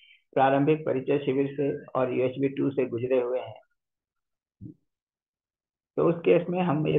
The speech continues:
देख पाए होंगे कि पूरा अस्तित्व जो है वो सहअस्तित्व के रूप में है। कम से कम ये प्रस्ताव हमने सुना ही होगा कि पूरा अस्तित्व जो है वो सहअस्तित्व के रूप में है और सहअस्तित्व का जो रूप है वो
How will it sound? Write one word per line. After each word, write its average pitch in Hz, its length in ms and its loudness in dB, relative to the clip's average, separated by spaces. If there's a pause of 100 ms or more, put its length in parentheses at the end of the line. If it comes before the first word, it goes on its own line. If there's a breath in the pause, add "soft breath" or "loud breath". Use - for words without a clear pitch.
देख 151 300 6
पाए 139 260 4
होंगे 123 320 0 (1400)
कि 139 100 -2
पूरा 147 340 4
अस्तित्व 143 380 -4
जो 139 160 2
है 131 140 2
वो 151 120 0
सहअस्तित्व 127 540 -6
के 127 120 2
रूप 120 240 -2
में 127 100 -4
है। 131 100 -6 (160)
कम 135 140 -4
से - 140 -4
कम 139 180 0
ये 131 140 2
प्रस्ताव 139 440 2
हमने 135 260 0
सुना 123 240 -2
ही 131 100 2
होगा 117 260 2 (1040)
कि 147 80 -2
पूरा 160 300 2
अस्तित्व 170 380 -2
जो 165 140 4
है 156 140 4
वो - 120 4
सहअस्तित्व 127 500 -2
के 143 140 2
रूप 135 240 0
में 135 100 -2
है 139 240 -2
और - 200 -2
सहअस्तित्व 151 540 2
का 165 160 2
जो 160 140 4
रूप 139 220 2 (100)
है 123 140 -2
वो 156 180 -2